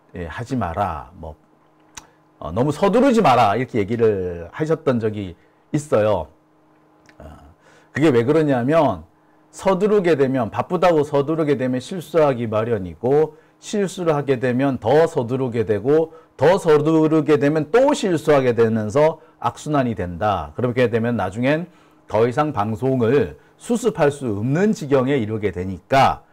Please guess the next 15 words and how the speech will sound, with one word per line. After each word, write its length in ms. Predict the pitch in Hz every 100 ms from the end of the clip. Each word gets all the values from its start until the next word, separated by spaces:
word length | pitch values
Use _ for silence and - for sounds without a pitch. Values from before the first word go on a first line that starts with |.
| _ _
어, 320 | 82 82 67 -
절대 500 | - 139 143 143 87 - _ _
그럴 340 | - 135 135 127
때일수록 840 | 95 82 - - 73 120 170 - _ _ -
침착하라. 720 | 208 196 - - - - - - _ _ _ -
뭐 140 | 127
그런 240 | - 165 180
얘기를 540 | 135 131 127 151 156 - -
하셨던 420 | 139 156 147 104
기억이 260 | 123 139
납니다. 560 | 104 95 120 107 85 82 _ - - - - - - - - - - -
아, 300 | 139 160 151 151 - - - _ _ _ _ _ _ _ - - -
참, 300 | 120 123 101 _ _ _ _ _ _ _ - _ _ _ _ _ -
어, 500 | 104 101 101 101 101
이제 640 | 104 147 143 117 95 85